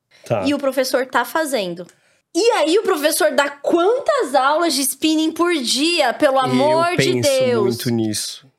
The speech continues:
Speaker 2: Pelo amor de Deus! E depois ele faz spinning por prazer em algum momento, tipo no sábado? Ou ele vai pra academia também malhar depois de fazer oito aulas de spinning num dia?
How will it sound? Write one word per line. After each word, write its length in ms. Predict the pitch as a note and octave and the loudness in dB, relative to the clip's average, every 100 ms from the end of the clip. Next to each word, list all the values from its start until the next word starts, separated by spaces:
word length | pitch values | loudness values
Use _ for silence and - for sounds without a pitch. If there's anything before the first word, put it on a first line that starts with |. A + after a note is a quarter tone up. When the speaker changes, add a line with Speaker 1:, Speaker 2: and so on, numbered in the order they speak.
| - | -2
Speaker 2:
Pelo 300 | D#4+ E4+ F4+ | 0 2 0
amor 380 | D4 C#4 D#4 E4 | 0 0 0 0
de 140 | F4+ | -4
Deus! 840 | C4 C4 C4+ C#4 B3 F#3+ - - - | 0 2 2 2 0 -2 -6 -8 -6
E 60 | C#4 | -2
depois 420 | E4 E4+ F4 E4+ | -2 -2 -2 -2
ele 140 | D#4+ | -4
faz 300 | E4 - D4 | -2 -2 -2
spinning 440 | C4 - C#4+ B3+ A#3 | -4 -6 -6 -6 -2
por 160 | A#3 | -4
prazer 600 | A3+ G3 F#3 F3+ F#3+ B3 | 0 -2 -2 -2 0 0
em 60 | D#4+ | -2
algum 200 | A3 G#3 | -4 -2
momento, 420 | G3 F3+ G#3 C4+ | -4 -4 -8 -8
tipo 200 | G3 - | -10 -10
no 100 | E3+ | -12
sábado? 760 | - - D3 - E4 A#3+ F3+ _ _ _ _ _ - | -10 -4 -4 -2 -4 -4 -6 _ _ _ _ _ -2
Ou 60 | |
ele 120 | B3 A#3+ | 0 0
vai 280 | F#3+ G#3+ | 0 0
pra 100 | C#4+ | 0
academia 480 | C#4+ C4+ A3+ A3 A3+ | -2 0 0 0 -2
também 320 | A3 A3 G#3+ | -2 -2 -2
malhar 640 | G#3+ G#3+ G#3 G3+ G3 G#3 B3+ | -2 0 0 2 2 0 0
depois 320 | C4 C4+ B3 | -2 0 0
de 80 | A#3 | 0
fazer 500 | A#3+ G#3 G#3 A3 A3 - - _ | 0 -2 0 -2 -2 -20 -20 _
oito 420 | C4 C#4+ G#4 A4+ D4 | 2 4 0 -2 0
aulas 260 | D4 D#4 | 0 0
de 80 | C4+ | -4
spinning 400 | C4+ - D4 C#4+ | -6 -4 -4 -2
num 220 | C4+ F4+ | 0 0
dia? 540 | C#4+ A3 D4+ B4+ B3+ | -2 -2 0 0 -2